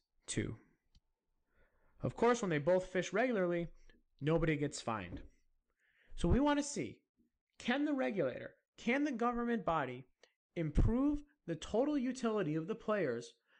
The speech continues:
by subtracting utility from some of the actions? Well, to answer that question, all we have to ask now is,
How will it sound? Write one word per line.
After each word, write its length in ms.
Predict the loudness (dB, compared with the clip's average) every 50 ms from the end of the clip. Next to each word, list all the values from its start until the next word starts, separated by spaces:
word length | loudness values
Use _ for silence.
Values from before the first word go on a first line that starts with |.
| _ _ -6
by 120 | -4 -2
subtracting 1040 | -2 -2 -4 -6 -6 -2 0 0 0 2 2 0 0 0 -2 -6 -12 -14 -14 -14 -16 -20 _ _ _ -12
utility 680 | -10 -8 -4 -2 0 2 2 2 0 0 -4 -6 -10 -12 _ _ _ _ _
from 160 | -10 -8 -6
some 200 | -2 -2 0 0
of 120 | 0 2
the 160 | 2 2 2 2
actions? 640 | 0 -2 -4 -6 -10 -14 -16 -16 -18 -20 -20 -20 _ _ _ _ _ _ _ _ _ _
Well, 460 | -2 0 2 2 2 0 -2 -6 -12 _ _ _
to 120 | -8 -4 -2
answer 220 | -2 0 2 2
that 160 | 2 2 2
question, 500 | 0 -2 -2 -2 -4 -8 -10 -8 -8 -8 -10 -14 _ _ _ -4
all 200 | 0 2 4 4
we 100 | 4 2
have 160 | 0 0 -2
to 80 | -2 -2
ask 300 | -2 -2 -2 -4 -4 -4
now 380 | -2 0 0 2 2 0 0 -2
is, 280 | -2 -4 -4 -4 -6